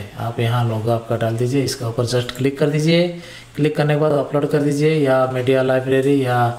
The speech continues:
क्रिएट लोगो या इमेज यूआरएल आप दे सकते हैं। हम आपको अपलोड पे क्लिक करेंगे क्योंकि हमारा लोगो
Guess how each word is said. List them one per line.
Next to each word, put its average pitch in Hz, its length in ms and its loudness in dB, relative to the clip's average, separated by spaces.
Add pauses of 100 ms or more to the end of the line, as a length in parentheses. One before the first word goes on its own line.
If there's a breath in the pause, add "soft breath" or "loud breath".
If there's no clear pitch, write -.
(360 loud breath)
क्रिएट 135 320 0
लोगो 135 320 2
या 139 180 4
इमेज 127 320 0
यूआरएल 127 360 4
आप 127 80 -2
दे 123 160 0
सकते 120 300 -4
हैं। 180 140 0
हम 131 200 0
आपको 117 220 -6 (380)
अपलोड 117 380 -4 (100)
पे 170 120 2
क्लिक 123 320 -4
करेंगे 117 320 -2
क्योंकि 123 320 -4
हमारा 120 340 -2
लोगो 131 320 0